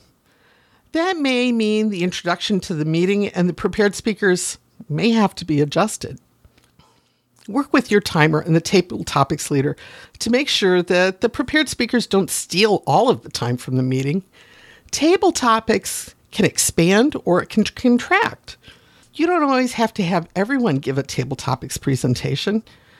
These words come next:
Picking up a couple of members who don't have another role in the meeting can be enough.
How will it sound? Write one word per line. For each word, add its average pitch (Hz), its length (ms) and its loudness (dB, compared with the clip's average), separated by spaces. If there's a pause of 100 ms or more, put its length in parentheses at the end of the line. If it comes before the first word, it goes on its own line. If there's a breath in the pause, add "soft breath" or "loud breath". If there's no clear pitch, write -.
(360 soft breath)
Picking 349 280 2
up 311 120 2
a 240 40 -4
couple 240 280 0
of 190 100 -4
members 202 460 2
who 190 100 -2
don't 202 280 0
have 202 180 2
another 156 260 4
role 196 460 2
in 180 180 2
the 208 60 4
meeting 151 380 2
can 285 440 0
be 247 140 0
enough. 247 500 -2